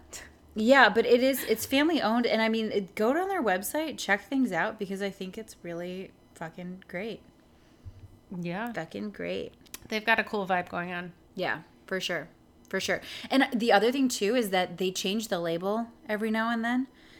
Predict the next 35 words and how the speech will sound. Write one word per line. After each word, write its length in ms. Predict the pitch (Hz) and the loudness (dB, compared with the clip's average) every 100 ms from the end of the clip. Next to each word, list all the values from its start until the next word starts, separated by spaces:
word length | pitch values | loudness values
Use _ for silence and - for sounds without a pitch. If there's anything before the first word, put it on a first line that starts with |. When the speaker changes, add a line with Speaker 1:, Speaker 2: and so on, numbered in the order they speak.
| - | -14
Speaker 2:
So 440 | - 214 196 185 180 | 2 6 6 6 2
the 380 | 190 196 190 180 | 0 2 4 2
label 400 | 180 185 202 226 | 2 0 2 2
that 140 | 202 | 2
I 100 | 190 | 2
think 200 | 190 196 | -2 -4
they 100 | 196 | -4
have 260 | 185 180 175 | -4 -4 -2
on, 140 | 180 175 | -2 -4
like, 160 | 165 | -4
more 200 | 175 170 | -4 -4
recent 460 | 165 165 170 202 190 | -4 -6 -6 -6 -6
vin-, 180 | 214 185 | -8 -4
like, 260 | 180 175 | -6 -6
last 320 | 180 170 175 226 | -4 -2 -2 -4
year's 140 | 214 | -2
vintage 400 | 220 220 240 214 | -2 -2 -2 -4
is 200 | - 170 | -6 -8
different 420 | - 180 185 170 | -6 -8 -6 -8
than 180 | 175 175 | -6 -6
what 220 | 160 - - - | -6 -8 -12 -10
this 140 | 165 202 | -6 -4
Speaker 1:
Oh, 80 | 277 | -4
Speaker 2:
one 140 | - | -6
is. 180 | 139 - | -8 -8
So 280 | 202 180 175 | -2 2 2
Speaker 1:
interesting. 460 | 175 190 180 175 | -2 -10 -8 -6
Speaker 2:
when 120 | 180 180 | -6 -4
you 80 | 175 | -4
see 160 | - | -4
the 100 | 202 208 | -4 -2
pictures 360 | 214 - 208 | -2 -2 -2
that 120 | 202 | -2
we 100 | 180 196 | -2 -2
post, 560 | 190 185 185 - - | -2 -2 -4 -10 -14